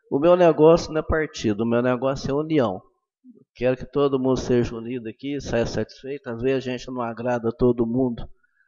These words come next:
mas a minha intenção é agradar todo mundo, né? Assim, no bom sentido da palavra, né? Algumas coisas vão ter que ser mudadas, mas isso a gente vai chegar lá, conversar. Não gosto de tomar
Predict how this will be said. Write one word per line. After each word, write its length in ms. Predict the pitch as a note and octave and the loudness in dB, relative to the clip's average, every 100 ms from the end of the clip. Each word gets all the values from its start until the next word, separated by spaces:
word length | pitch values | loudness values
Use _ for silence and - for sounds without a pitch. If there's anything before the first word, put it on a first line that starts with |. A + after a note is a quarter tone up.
| _ _ - | _ _ -8
mas 280 | A#2+ B2 B2+ | -4 -2 -2
a 100 | B2+ | -4
minha 200 | B2+ A#2+ | -4 -6
intenção 540 | A#2+ G#2+ G#2 B2 A#2+ | -6 -8 -6 -6 -2
é 100 | A#2 | -2
agradar 500 | A2+ A#2 A2 G#2+ A2+ | -2 -2 -2 -2 -4
todo 300 | - B2 A2+ | 0 -2 0
mundo, 380 | B2+ D#3+ D3 - _ _ _ | 0 -2 -2 -12 _ _ _
né? 220 | - A#2+ | -8 -4
Assim, 200 | A#2+ - | -4 -6
no 720 | B2+ A#2 G#2+ _ _ _ - B2+ | -8 -8 -16 _ _ _ -18 -14
bom 200 | A#2+ D3 | -10 -10
sentido 420 | - C3 - B2 | -10 -14 -8 -2
da 120 | A2+ | -2
palavra, 540 | - A2+ G2+ F#2 F#2 G2 | 0 0 0 -4 -6 -10
né? 180 | B2 C#3+ _ _ _ _ - | -12 -14 _ _ _ _ -16
Algumas 480 | C#3+ D3 F3 F3 - | -16 -14 -14 -16 -8
coisas 400 | D#3+ E3 E3 E3 | -4 -4 -4 -4
vão 160 | E3+ | -4
ter 160 | D#3+ D#3+ | -4 -6
que 100 | - | -2
ser 100 | D#3 | -2
mudadas, 420 | D#3+ B2+ F2+ F2+ - - _ _ _ - | 0 0 0 -4 -12 -20 _ _ _ -16
mas 540 | A2+ A#2+ C#3+ D3+ D3+ | -10 -8 -8 -8 -10
isso 240 | D3 D3+ D3+ | -12 -8 -8
a 80 | |
gente 260 | D#3 C3+ - | -6 -6 -6
vai 200 | A#2 B2 | -2 -2
chegar 380 | - G#2+ G#2 G#2 | -2 -6 -4 -6
lá, 160 | A#2+ A#2 | -6 -10
conversar. 680 | - A2 G#2 G2 - B2+ C3 _ _ _ - | -12 -10 -10 -10 -8 -8 -8 _ _ _ -10
Não 220 | B2+ C#3 | -6 -4
gosto 320 | A2+ C3 B2+ | 0 0 0
de 60 | - | -4
tomar 420 | A#2+ A#2 A#2 G2+ | -4 -4 -6 -10